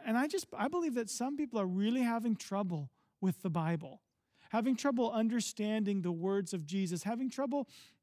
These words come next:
reading the Bible. It's as if the enemy has kind of put a,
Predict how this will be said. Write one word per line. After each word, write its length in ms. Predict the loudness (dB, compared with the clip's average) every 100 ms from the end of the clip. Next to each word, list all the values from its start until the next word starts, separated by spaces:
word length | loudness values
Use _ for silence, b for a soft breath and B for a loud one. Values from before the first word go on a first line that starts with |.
| B
reading 520 | 0 4 4 6 4
the 60 | 2
Bible. 440 | 2 2 2 0
It's 240 | -2 -2 0
as 160 | 2
if 180 | 0 -2 B B
the 180 | 0 2
enemy 300 | 4 4 4
has 240 | 4 2 -2 b -2
kind 180 | 2 2
of 60 |
put 160 | 2 2
a, 180 | 0